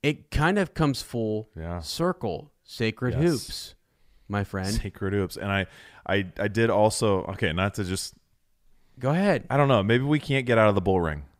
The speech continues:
Speaker 2: You know what I'm saying? Like, maybe we
Speaker 1: <laughs>
Speaker 2: are waving
Speaker 1: Yeah.
Speaker 2: the red cape and we just can't get out. But third time pays for all, as
Speaker 1: Mm.
Speaker 2: his father said. Did the Bulls not win two three-peat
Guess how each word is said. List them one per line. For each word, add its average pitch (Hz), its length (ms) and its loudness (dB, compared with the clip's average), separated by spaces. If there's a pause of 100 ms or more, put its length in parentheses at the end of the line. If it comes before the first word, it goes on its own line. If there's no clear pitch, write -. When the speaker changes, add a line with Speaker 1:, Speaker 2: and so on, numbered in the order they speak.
(120)
Speaker 2:
You 98 80 -6
know 101 80 0
what 104 40 2
I'm 101 60 -4
saying? 107 300 -2
Like, 92 140 -4
maybe 113 400 2
we 107 340 0
Speaker 1:
<laughs> - 0 -
Speaker 2:
are 95 600 2 (260)
waving 117 720 2 (400)
Speaker 1:
Yeah. 120 260 4
Speaker 2:
the 107 140 2
red 104 320 4
cape 107 420 2 (300)
and 98 120 -4
we 95 80 -2
just 95 220 -4
can't 104 260 -2
get 104 140 -2
out. 101 260 0
But 107 240 2 (420)
third 143 460 2
time 139 380 0
pays 120 320 0
for 104 240 -2
all, - 360 -6 (640)
as 101 220 0
Speaker 1:
Mm. 98 40 -2
Speaker 2:
his 90 120 -4
father 80 340 -4
said. 80 300 -8
Did 110 160 -2
the 110 80 2
Bulls 120 400 4
not 117 300 0
win 101 300 0
two 104 280 -2
three-peat - 680 -6